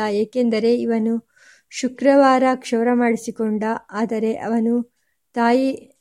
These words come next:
ಆ, ಆದರೆ ಅವನ ತಾಯಿ ಬದುಕಿದ್ದಾಳೆ ಎಂದು ಆತುರದ ತೀರ್ಮಾನಕ್ಕೆ ಬರಬಾರದು. ತಿಥಿ, ವಾರ, ನಕ್ಷತ್ರಗಳಿಗೂ ಕ್ಷೌರಕರ್ಮಕ್ಕೂ ಸಂಬಂಧವಿದೆ ಎಂಬುದು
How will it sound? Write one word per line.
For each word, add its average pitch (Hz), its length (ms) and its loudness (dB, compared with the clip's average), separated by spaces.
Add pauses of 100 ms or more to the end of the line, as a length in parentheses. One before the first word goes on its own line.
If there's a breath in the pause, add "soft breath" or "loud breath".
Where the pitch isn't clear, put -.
(120)
ಆ, 240 40 -4 (220)
ಆದರೆ 240 520 2
ಅವನ 233 300 2
ತಾಯಿ 240 440 0
ಬದುಕಿದ್ದಾಳೆ 214 800 -4
ಎಂದು 233 540 -2
ಆತುರದ 247 600 -2
ತೀರ್ಮಾನಕ್ಕೆ 226 580 -2
ಬರಬಾರದು. 190 760 -2 (1700 loud breath)
ತಿಥಿ, 277 360 2
ವಾರ, 233 300 6 (100)
ನಕ್ಷತ್ರಗಳಿಗೂ 233 840 2
ಕ್ಷೌರಕರ್ಮಕ್ಕೂ 233 960 0
ಸಂಬಂಧವಿದೆ 220 720 0
ಎಂಬುದು 214 680 0